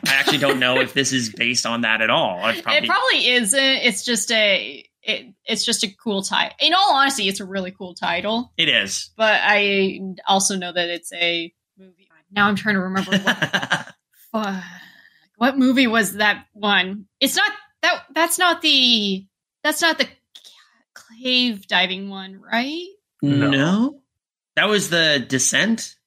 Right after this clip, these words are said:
Speaker 2: That was The Descent. Yeah, yeah, yeah. Uh, What Lies Beneath is
Speaker 3: Oh, like a
Speaker 2: Oh, that's the one with Harrison Ford and Michelle Pfeiffer. That's it.
Speaker 3: <laughs> a romantic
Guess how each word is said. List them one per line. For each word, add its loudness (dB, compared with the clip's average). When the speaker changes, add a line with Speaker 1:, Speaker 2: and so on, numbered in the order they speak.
Speaker 2:
That 2
was 2
The 0
Descent. 0
Yeah, 0
yeah, -2
yeah. 2
Uh, -4
What -2
Lies 2
Beneath -4
is -2
Speaker 3:
Oh, -6
like 0
a -4
Speaker 2:
Oh, 4
that's 0
the 0
one 2
with 0
Harrison 0
Ford 0
and -2
Michelle 0
Pfeiffer. -2
That's 0
it. 2
Speaker 3:
<laughs> -2
a -2
romantic 0